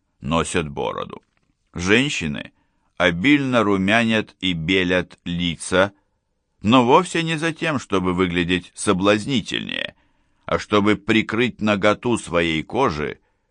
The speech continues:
которая вводит мужчину во грех. Женщины с юных лет привлекали Ивана. Вдоволь нарезвившись со смеющимися служанками и испуганными деревенскими девками,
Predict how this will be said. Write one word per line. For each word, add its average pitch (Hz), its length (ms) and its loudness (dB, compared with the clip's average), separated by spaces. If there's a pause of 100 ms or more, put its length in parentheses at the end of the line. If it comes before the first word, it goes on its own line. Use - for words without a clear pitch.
(140)
которая 98 560 4
вводит 95 500 2
мужчину 98 760 0
во 82 180 0
грех. 71 600 -6 (960)
Женщины 80 720 -2
с - 100 -18
юных 87 460 -2
лет 78 540 -4 (560)
привлекали 78 880 -2
Ивана. - 540 -8 (720)
Вдоволь 92 720 2
нарезвившись 85 920 -2 (160)
со 92 140 0
смеющимися 87 960 -2
служанками 80 960 -2 (440)
и 90 180 2
испуганными 90 680 0
деревенскими 80 880 -2
девками, 92 720 -2